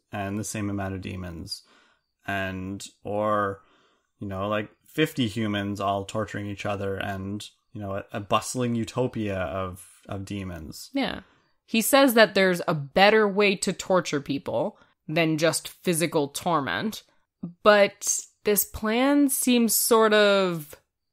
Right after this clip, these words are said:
Speaker 2: unsustainable?
Speaker 1: Yeah.
Speaker 2: Just because of the sheer amount of demons that you need to have.
Speaker 1: Right. It's like he's beta testing an idea.
Speaker 2: Mm-hmm.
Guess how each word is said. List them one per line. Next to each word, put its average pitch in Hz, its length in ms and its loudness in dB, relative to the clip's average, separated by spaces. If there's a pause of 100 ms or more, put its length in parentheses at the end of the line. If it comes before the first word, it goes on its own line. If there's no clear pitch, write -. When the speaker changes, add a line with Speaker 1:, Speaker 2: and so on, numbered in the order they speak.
(140)
Speaker 2:
unsustainable? 214 800 0 (480)
Speaker 1:
Yeah. 120 340 4
Speaker 2:
Just 240 220 4
because 262 260 6
of 208 60 0
the 196 60 0
sheer 226 300 4
amount 196 280 4
of 160 140 -4 (540)
demons 180 320 0
that 165 100 4
you 151 140 0
need 147 180 -2
to 156 60 -6
have. - 440 -2
Speaker 1:
Right. 95 200 -6 (360)
It's - 140 -6
like 147 140 2
he's 127 360 0
beta 113 500 -4
testing 101 640 -4
an 104 140 -8
idea. 98 500 -8 (580)
Speaker 2:
Mm-hmm. 220 220 -2